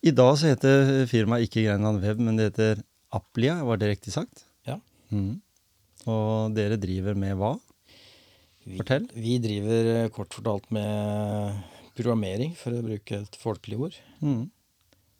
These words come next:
Speaker 1: Og det har dere gjort hele tiden?
Speaker 2: Det har vi gjort hele tiden. Eh,
Speaker 1: Og for de som har litt greie på
Speaker 2: og
Speaker 1: det der,
Speaker 2: he-,
Speaker 1: men
Speaker 2: vi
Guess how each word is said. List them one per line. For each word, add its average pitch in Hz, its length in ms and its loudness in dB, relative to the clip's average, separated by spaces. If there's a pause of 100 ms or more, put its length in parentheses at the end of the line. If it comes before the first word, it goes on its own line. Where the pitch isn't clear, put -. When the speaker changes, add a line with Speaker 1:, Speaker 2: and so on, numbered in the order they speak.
(440)
Speaker 1:
Og 127 80 -4
det 98 80 -2
har 101 80 -4
dere 131 160 -4
gjort 110 160 -8
hele 104 140 -4
tiden? 123 260 -6 (160)
Speaker 2:
Det - 80 -18
har - 40 -10
vi - 60 -6
gjort 131 140 -6
hele 101 160 -6
tiden. 127 260 -6 (1300)
Eh, 101 920 -12 (1200)
Speaker 1:
Og 135 80 -4
for 151 80 -2
de 127 140 4
som 139 100 -2
har 139 80 6
litt 139 160 2
greie 120 220 4
på - 80 -2
Speaker 2:
og 113 80 2
Speaker 1:
det 123 80 6
der, 127 100 6
Speaker 2:
he-, 127 80 6
Speaker 1:
men 143 80 -2
Speaker 2:
vi 143 60 4